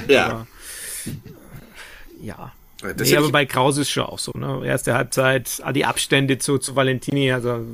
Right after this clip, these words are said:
Speaker 2: war schon auch ein Problem. Dadurch schlägt er dann noch öfter den Ball nach vorne, Valentini. Das, ja, ist dann schon problematisch.
Speaker 1: Ja, aber wenn dann, also ich meinte, dass, wenn dann ein Spieler zwischen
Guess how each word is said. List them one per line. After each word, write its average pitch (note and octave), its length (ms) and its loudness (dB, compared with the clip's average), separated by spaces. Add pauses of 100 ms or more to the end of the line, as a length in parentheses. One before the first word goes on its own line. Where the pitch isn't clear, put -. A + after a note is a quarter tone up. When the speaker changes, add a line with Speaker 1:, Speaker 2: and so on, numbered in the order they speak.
Speaker 2:
war A#2 100 -4
schon - 120 -4
auch A2 120 -6
ein B2+ 60 -4
Problem. D3 560 0 (560)
Dadurch B2 300 -4 (160)
schlägt C3+ 400 0
er C3 60 2
dann A#2+ 160 0
noch C3+ 160 -2
öfter - 320 -2
den B2+ 200 0
Ball B2+ 180 2
nach B2+ 160 -4
vorne, A#2+ 560 -6 (320)
Valentini. B2+ 580 -2 (1080)
Das, - 480 -6 (380)
ja, - 320 -6 (460)
ist - 140 -10
dann B2+ 100 0
schon - 120 -6
problematisch. - 680 -8 (100)
Speaker 1:
Ja, G2+ 100 4
aber B2 140 6
wenn C#3 140 4
dann, E3 260 -2 (360)
also B2+ 160 -2
ich B2+ 40 2
meinte, B2+ 340 0
dass, - 320 -2 (120)
wenn A#2 140 -4
dann C#3+ 200 -6
ein - 80 -6
Spieler C3+ 580 -4
zwischen A#2 520 -2